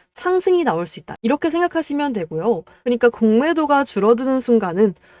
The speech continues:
어, 그냥 압력이 줄어드는 그런 수준이 아니라 공매도 세력이 다시 주식을 사서 갚아야 되는 이 매수가 들어오는 순간이기 때문에 이 주가가 짧고 빠르게 튀는 성격이 있어요. 그러니까 이거를 우리가 쇼커버링이라고 하거든요.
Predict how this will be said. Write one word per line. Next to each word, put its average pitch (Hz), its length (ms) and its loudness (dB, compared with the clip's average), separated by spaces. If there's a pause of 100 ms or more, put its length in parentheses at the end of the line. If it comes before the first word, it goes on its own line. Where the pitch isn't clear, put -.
어, 170 200 -8
그냥 262 540 4
압력이 214 360 2
줄어드는 269 680 0
그런 190 180 -2
수준이 320 400 -2
아니라 175 460 -4
공매도 277 380 2
세력이 240 600 -4
다시 208 400 -4
주식을 240 460 -2
사서 254 420 -2 (380)
갚아야 330 480 0
되는 262 360 0
이 180 220 -8
매수가 202 480 0
들어오는 202 420 0
순간이기 254 520 -2
때문에 180 500 -4 (300)
이 202 100 -6
주가가 208 560 0 (240)
짧고 330 300 0
빠르게 339 520 2
튀는 339 280 -2
성격이 269 360 -2
있어요. 160 520 -6
그러니까 220 320 2
이거를 208 380 4
우리가 185 260 -2
쇼커버링이라고 294 880 2
하거든요. 208 540 -2